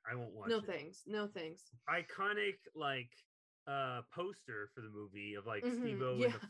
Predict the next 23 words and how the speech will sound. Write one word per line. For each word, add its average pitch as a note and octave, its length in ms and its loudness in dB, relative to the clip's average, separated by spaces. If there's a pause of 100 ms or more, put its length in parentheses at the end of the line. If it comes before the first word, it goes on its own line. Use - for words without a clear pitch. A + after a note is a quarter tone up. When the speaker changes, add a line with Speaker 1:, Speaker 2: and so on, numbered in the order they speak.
Speaker 1:
fart C3+ 300 0
mask A#2 340 -2 (300)
suit. C#3+ 180 0
Speaker 2:
Yeah. C#3+ 140 2 (600)
Speaker 1:
But, C#3+ 100 2
like, C3 180 0
watching C#3+ 420 -2
it, G#3 180 0 (580)
and B2+ 200 -10
Preston C#3+ 460 -2
shits B2 480 -6
in G3+ 100 -2
it, G#3 260 2
Speaker 2:
Ugh. F3 60 -8 (260)
Speaker 1:
ugh, B2 1160 -8 (160)
Speaker 2:
N-, G#3 100 -2
Speaker 1:
gross. - 540 -12 (240)
Speaker 2:
it's A3 220 4 (120)
so A3+ 300 10
gross. G3 460 2
Another A3+ 320 4
one C#4 160 0
that D4 120 0